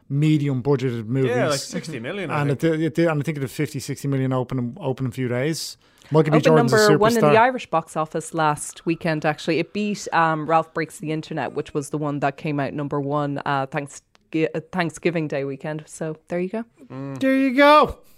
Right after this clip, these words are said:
Speaker 1: Right, that's, so that's it for movie news, Andy.
Speaker 3: Yes.
Speaker 1: Okay, thanks. We, we, we clanged away there. Um,
Speaker 2: We got one
Speaker 1: a lot
Speaker 2: clang
Speaker 1: of,
Speaker 2: in there.
Speaker 1: a lot of, uh, a lot of movie star, a lot of movie star moments this week.
Speaker 2: Yeah.
Speaker 1: A lot of interviews. You two were back and forth from London, so you were back
Speaker 2: Pretty
Speaker 1: and
Speaker 2: much.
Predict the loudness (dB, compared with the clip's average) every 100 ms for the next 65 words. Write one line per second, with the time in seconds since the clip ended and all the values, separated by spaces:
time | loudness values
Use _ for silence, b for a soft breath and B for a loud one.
0 | _ -4 -2 2 0 0 2 4 4 2
1 | 2 2 4 2 2 2 2 0 _ -6
2 | -6 -6 -18 _ -2 2 2 0 -4 -4
3 | -4 -6 -4 -2 -4 0 -2 0 -2 0
4 | 2 2 4 2 0 _ -4 -2 0 0
5 | -4 -8 _ _ _ _ -12 -6 -4 2
6 | 6 8 6 2 -6 0 4 6 4 4
7 | 4 4 4 2 2 2 4 4 4 0
8 | 2 6 6 4 _ 0 2 2 2 2
9 | 2 2 2 2 2 0 -2 -6 -4 -4
10 | -2 -2 -2 -10 _ -2 2 4 4 0
11 | 0 0 2 0 -4 b b 2 4 6
12 | 6 6 4 4 0 4 4 4 2 0
13 | 0 -2 -2 0 0 -2 -2 2 2 2
14 | 2